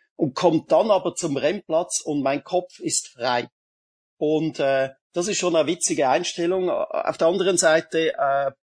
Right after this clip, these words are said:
bin ich, <laughs> bin ich nicht sicher, ob das jeder andere seiner, äh, Formel-eins-Fahrerkollegen so auf die Reihe kriegen würde.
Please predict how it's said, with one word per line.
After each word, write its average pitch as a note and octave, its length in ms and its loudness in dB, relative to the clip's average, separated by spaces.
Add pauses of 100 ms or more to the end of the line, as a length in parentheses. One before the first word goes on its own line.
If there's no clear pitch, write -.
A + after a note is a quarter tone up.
bin D3+ 160 -2
ich, - 260 -6 (120)
<laughs> - 120 -20
bin D#3 140 0
ich C3+ 100 -4
nicht D#3+ 300 0
sicher, E3+ 420 0 (240)
ob D#3+ 220 0
das E3 220 2
jeder D#3+ 360 4
andere D#3 540 4
seiner, C3+ 760 0
äh, B2 40 -4
Formel-eins-Fahrerkollegen D3 1200 0
so - 180 -4
auf C3+ 160 -2
die C3 120 -8
Reihe A2 260 0
kriegen A#2+ 320 -8
würde. G2 240 -10